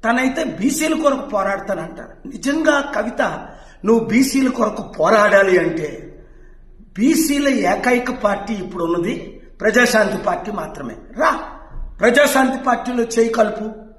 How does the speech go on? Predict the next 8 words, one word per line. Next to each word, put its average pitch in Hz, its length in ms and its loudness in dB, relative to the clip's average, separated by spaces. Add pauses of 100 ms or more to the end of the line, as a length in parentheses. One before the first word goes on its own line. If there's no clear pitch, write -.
(340)
నువ్వు 233 320 2
బీజేపీ 254 680 4
పంపిన 226 580 0
బాణము 254 640 2
కాదని 214 480 -2 (460)
రుజువు 277 300 2
చేసుకో. 262 540 2 (500)
బీజేపీ, 226 880 2